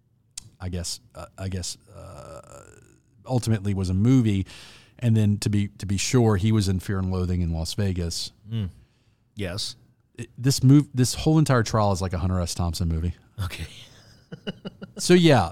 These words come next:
Speaker 1: that's part of the reason. Um, oh, somebody said that she was in Pineapple Express. Oh, there you go.
Speaker 2: Okay. There's something
Speaker 1: She's
Speaker 2: we
Speaker 1: still
Speaker 2: should
Speaker 1: B-li-,
Speaker 2: recognize.
Speaker 1: she's still B-list, right?
Speaker 2: Oh, yeah. Oh, yeah.
Speaker 1: I mean, I don't, look, I would kill, I would give my right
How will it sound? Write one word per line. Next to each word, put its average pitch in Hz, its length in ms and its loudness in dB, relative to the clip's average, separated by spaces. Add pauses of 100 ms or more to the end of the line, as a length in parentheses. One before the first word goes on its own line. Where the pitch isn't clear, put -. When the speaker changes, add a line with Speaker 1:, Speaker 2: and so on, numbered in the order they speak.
Speaker 1:
that's 170 300 2 (140)
part 165 240 2
of 170 60 2
the 165 80 2
reason. 127 720 4
Um, 101 540 0 (1400)
oh, 98 160 0 (100)
somebody 101 280 0
said 101 200 -4
that 95 140 -8
she - 140 -4
was 95 140 -2
in 92 120 0
Pineapple 95 420 -4
Express. 95 500 -6
Oh, 101 140 -2
there 98 180 -2
you 101 100 0
go. 85 300 -4
Speaker 2:
Okay. 254 680 0 (280)
There's 143 180 -10
something 123 160 -6
Speaker 1:
She's 104 160 2
Speaker 2:
we 104 60 -4
Speaker 1:
still 117 140 4
Speaker 2:
should 95 80 -2
Speaker 1:
B-li-, 104 180 6 (100)
Speaker 2:
recognize. 85 220 -8
Speaker 1:
she's 110 160 -4
still 113 140 -2
B-list, 92 420 -4
right? 95 180 -4
Speaker 2:
Oh, 80 40 -8
yeah. 69 280 -12 (380)
Oh, 104 120 -12
yeah. 127 220 -14
Speaker 1:
I 220 60 2
mean, 320 120 10
I 330 80 8
don't, 320 220 4
look, - 400 2
I 233 100 4
would 330 180 4
kill, 277 360 6 (100)
I 262 60 2
would 285 100 -2
give 285 120 2
my 294 100 6
right 202 500 4